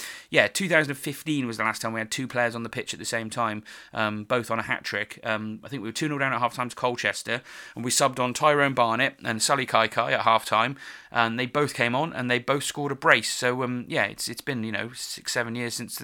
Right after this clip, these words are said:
since that sort of situation happened, and it hasn't happened very many times in our history either. So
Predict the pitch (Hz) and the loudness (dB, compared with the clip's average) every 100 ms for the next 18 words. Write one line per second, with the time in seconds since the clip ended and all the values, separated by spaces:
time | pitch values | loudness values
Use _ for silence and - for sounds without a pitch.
0 | 107 127 113 147 - - 113 113 - 113 | -10 -8 -4 -4 -2 -6 -6 -8 -4 -4
1 | 107 110 104 107 117 117 - - 123 135 | 0 0 -2 -6 -6 -6 -12 -2 2 4
2 | 117 117 120 120 120 113 120 117 120 120 | 2 0 -2 0 -2 0 -2 0 -2 -2
3 | - 131 139 110 - 123 | -4 -4 -4 -4 0 0